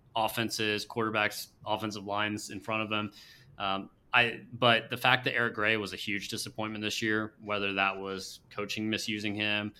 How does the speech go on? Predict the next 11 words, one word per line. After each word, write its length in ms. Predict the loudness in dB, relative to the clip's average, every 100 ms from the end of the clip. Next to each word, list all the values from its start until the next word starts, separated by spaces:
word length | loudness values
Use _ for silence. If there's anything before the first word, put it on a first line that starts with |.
| -20 _ _ -8
opportunity, 600 | -8 -6 -6 -4 0 0
Marcus 400 | 0 -4 -4 -6
Major, 640 | -2 -2 0 0 0 -4 -12
um, 360 | -8 -6 -8 -12
really 280 | -10 -4 -4
didn't 180 | -4 -6
have 160 | -2 -2
much 220 | -2 -4
of 60 |
an 60 | -2
opportunity. 720 | -2 -2 -6 -4 -2 -2 -2